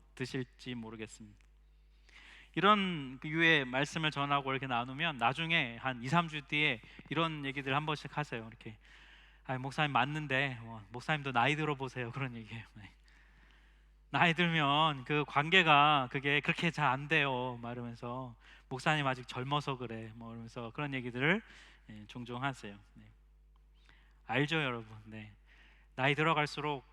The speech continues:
어, 관계가 더 풍성해지기보다는 오히려 깨어짐을 많이 경험하고,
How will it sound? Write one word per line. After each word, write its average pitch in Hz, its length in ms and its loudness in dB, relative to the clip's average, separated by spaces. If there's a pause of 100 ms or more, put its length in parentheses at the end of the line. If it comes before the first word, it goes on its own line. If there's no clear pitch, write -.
(500)
어, 113 260 -14
관계가 151 380 2
더 139 100 -4
풍성해지기보다는 143 1300 -4
오히려 131 240 -4
깨어짐을 202 500 0
많이 123 240 -2
경험하고, 113 600 -14